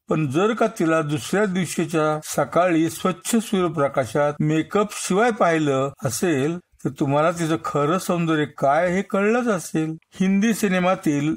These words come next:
साऊथकडच्या जवळजवळ सौर-, सर्व अभिनेत्र्या या सावळ्याच आहेत, परंतु कातडीच्या रंगामुळं त्या अभिनयात कुठेही कमी पडल्या नाहीत. हिंदी काय, मराठी काय, दक्षिणेकडील काय, मेहमूद, रजनीकांत,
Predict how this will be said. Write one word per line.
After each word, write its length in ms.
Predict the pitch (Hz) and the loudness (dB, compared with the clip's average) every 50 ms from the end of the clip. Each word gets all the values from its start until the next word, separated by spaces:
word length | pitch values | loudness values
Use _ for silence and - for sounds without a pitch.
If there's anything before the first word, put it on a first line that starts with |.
| - _ _ | -4 _ _
साऊथकडच्या 920 | - - - 175 170 180 196 214 202 - - 190 175 151 - - 175 185 196 | -14 -2 2 2 4 4 2 0 -2 -2 0 0 0 0 0 0 0 0 0
जवळजवळ 640 | 175 156 156 165 170 175 180 180 175 170 190 190 190 | 0 0 0 2 2 2 2 0 0 0 0 -2 -2
सौर-, 480 | 180 - - 196 196 202 220 220 220 | -4 -2 -2 0 2 4 2 2 2
सर्व 340 | 214 - - 214 226 247 240 233 | 0 0 0 0 2 2 2 2
अभिनेत्र्या 840 | 220 196 160 165 160 156 143 127 113 - 135 135 139 147 151 - 156 | 2 2 2 0 0 0 -2 -2 -2 -2 0 0 0 0 0 0 0
या 120 | 156 175 | 0 0
सावळ्याच 640 | 165 - - 151 143 139 131 135 143 156 180 175 - | -2 0 0 2 2 2 2 2 2 2 0 0 0
आहेत, 280 | 165 160 151 135 117 107 110 - _ _ _ | 0 0 0 0 -2 -4 -6 -14 _ _ _
परंतु 280 | - 196 208 220 202 214 | 0 2 2 2 0 -2
कातडीच्या 800 | - - 170 156 156 151 - - 185 180 208 185 - 247 247 | 0 2 4 4 4 2 0 -2 0 0 0 0 0 0 0
रंगामुळं 600 | 240 220 202 202 196 196 190 175 170 160 156 160 185 - _ _ - | 2 0 0 2 2 0 0 2 0 0 0 0 -2 -6 _ _ 0
त्या 140 | 202 190 180 | 2 4 4
अभिनयात 420 | 175 165 151 170 180 185 196 208 208 - - | 4 2 2 0 2 2 2 0 -2 -4 -6
कुठेही 300 | - 175 147 196 208 226 | -8 -4 0 0 0 0
कमी 260 | 220 - 196 196 208 | 0 0 2 2 2
पडल्या 360 | 202 220 226 214 220 233 240 | 2 2 2 2 2 2 2
नाहीत. 220 | 233 233 214 208 196 - _ | 2 2 2 0 -2 -6 _
हिंदी 420 | - - 190 196 202 202 190 220 214 | -4 -2 0 2 2 2 2 2 0
काय, 360 | - - 180 180 180 180 180 | 2 2 2 2 4 2 2
मराठी 480 | 175 170 156 156 160 175 156 - 170 156 | 2 2 2 4 2 2 0 0 -4 -2
काय, 380 | 147 165 156 156 151 156 156 | 0 2 2 2 2 2 0
दक्षिणेकडील 720 | 147 135 151 147 - - - - 196 190 180 196 190 196 190 | 0 0 -2 -2 -2 -6 -2 -2 0 0 0 0 0 0 -2
काय, 400 | 160 - 151 147 143 139 139 151 - - | 0 0 0 2 2 0 -2 -2 -2 0
मेहमूद, 760 | 151 143 151 156 160 165 170 170 156 143 143 143 139 135 135 - - | 0 2 2 2 2 2 2 0 0 0 0 0 -2 -2 -6 -8 -6
रजनीकांत, 920 | 170 147 156 160 151 151 160 180 185 - - 165 143 135 131 131 131 131 | -2 0 2 2 2 2 0 0 0 0 0 2 2 4 4 2 0 -2